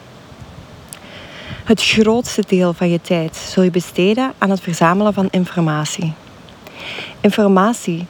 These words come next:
die je zal helpen vast te stellen wat je nu echt werkelijk verlangt. Je werkelijke taak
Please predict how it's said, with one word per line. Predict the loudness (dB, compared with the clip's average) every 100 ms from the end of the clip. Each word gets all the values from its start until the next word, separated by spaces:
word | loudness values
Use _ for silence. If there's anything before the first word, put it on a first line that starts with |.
| -14 0
die | 2
je | 4
zal | 2 0
helpen | 4 2 2 0
vast | -2 -2
te | -6
stellen | -4 0 0 0 -4 -14 -20 -20 -12
wat | -10 -2
je | 0
nu | 0 -4 0
echt | 2 2 -2 -14 -18 0
werkelijk | 0 2 -4 -4
verlangt. | -4 -2 -2 -2 -6 -10 -12 -20 -20 -20 -20 -20 -20 -20 -20 -20 -20 -18 -18 -6 4
Je | 4
werkelijke | 6 2 2 0 2 0
taak | 0 -2 -2